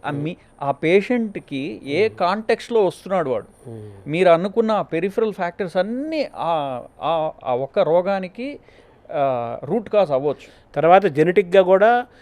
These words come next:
Speaker 2: మా ఫాదరు, మా మదర్‌కి ఏమేమి హెల్త్ ఇష్యూస్ ఉన్నాయి,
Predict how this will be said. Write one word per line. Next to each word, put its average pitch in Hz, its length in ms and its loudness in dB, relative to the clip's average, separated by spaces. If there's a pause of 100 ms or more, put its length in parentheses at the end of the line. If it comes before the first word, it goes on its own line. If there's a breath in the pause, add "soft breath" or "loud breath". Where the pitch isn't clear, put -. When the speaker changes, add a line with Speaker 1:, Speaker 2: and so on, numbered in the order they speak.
(220 soft breath)
Speaker 2:
మా 151 120 4
ఫాదరు, 180 540 6 (360)
మా 160 120 -2
మదర్‌కి 165 560 -2 (160)
ఏమేమి 151 340 -2
హెల్త్ 151 220 -4
ఇష్యూస్ 143 280 -6
ఉన్నాయి, 123 300 -8